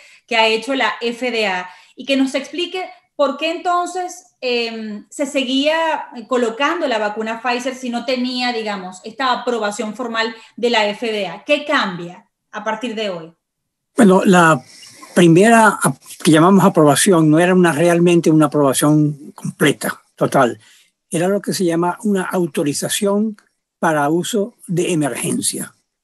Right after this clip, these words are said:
Speaker 2: Y así fue como se autorizaron las tres vacunas que hoy en día se utilizan en los Estados Unidos, que es la Pfizer-BioNTech, la Moderna y la de Johnson y Johnson.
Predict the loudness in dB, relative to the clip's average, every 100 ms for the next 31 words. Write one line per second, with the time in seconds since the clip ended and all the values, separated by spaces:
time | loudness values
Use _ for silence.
0 | _ _ -4 -2 0 -2 -2 -2 -2 -2
1 | -2 -4 -2 -2 -2 -2 -2 -2 -4 _
2 | _ _ -6 -4 -4 -4 -2 -2 -2 -2
3 | 0 -2 -4 -2 -2 0 -2 -2 -4 -4
4 | -2 -2 -2 -2 -4 -6 -4 -4 -2 -2
5 | 0 -2 -4 -6 -4 -4 -2 -2 -4 -4
6 | -2 -2 -2 -4 -6 -16 _ _ _ -6
7 | -2 0 0 -2 -2 -2 -4 -6 -4 -4
8 | -4 -4 -4 -4 -6 -4 -4 -4 -6 -8